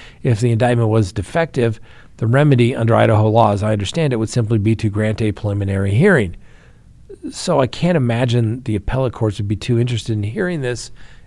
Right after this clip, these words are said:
and, uh, simply just let the matter play out through the process. But you have to understand,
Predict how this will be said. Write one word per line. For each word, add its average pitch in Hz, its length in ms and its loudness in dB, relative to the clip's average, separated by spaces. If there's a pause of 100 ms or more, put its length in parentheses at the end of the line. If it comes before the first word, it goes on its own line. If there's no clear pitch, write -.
(140)
and, 120 260 -6
uh, 110 100 -4
simply 117 380 -2
just 107 300 -4
let 113 320 -4
the 107 240 -4 (260)
matter 101 480 -6
play 113 260 -2
out 98 280 -6 (100)
through 101 240 -6
the 92 80 -8
process. 127 540 -2 (720)
But 190 180 4
you 175 60 4
have 151 160 4
to 151 80 4
understand, 120 460 0